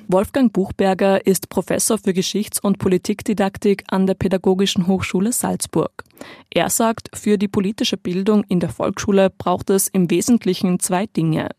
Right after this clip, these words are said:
Einerseits eine altersgerechte Vermittlung und andererseits überhaupt eine Bewusstseinsschaffung, was alles um die Kinder herum im Alltag und im Zusammenleben passiert. Unterschätzen sollte man sie jedenfalls nicht.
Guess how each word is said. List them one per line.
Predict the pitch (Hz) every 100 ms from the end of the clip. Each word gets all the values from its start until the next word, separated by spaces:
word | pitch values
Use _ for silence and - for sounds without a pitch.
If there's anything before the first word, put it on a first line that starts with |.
| _ _ - - - _
Einerseits | 185 185 233 247 226 - -
eine | 180 170 165
altersgerechte | - 185 208 196 196 180 -
Vermittlung | 196 175 190 - 226 220 233 _ _ _
und | 214 214 -
andererseits | 214 254 175 - 170 185 -
überhaupt | - 208 196 202 -
eine | 196
Bewusstseinsschaffung, | 196 165 165 233 - 208 196 196 196 190 - 196 196
was | 180 - -
alles | - 180 180 185
um | 180
die | 170
Kinder | - 185 180
herum | 180 170 180 185
im | 190 -
Alltag | 185 - 214 196 196
und | 180
im | 185 165
Zusammenleben | 180 165 175 175 165 165
passiert. | - 175 - 170 - - _ _ - - -
Unterschätzen | 196 196 196 - - 262
sollte | 240 214 214
man | 220 208
sie | 208 208 202
jedenfalls | 196 190 185 - 240 247 -
nicht. | 156 - - -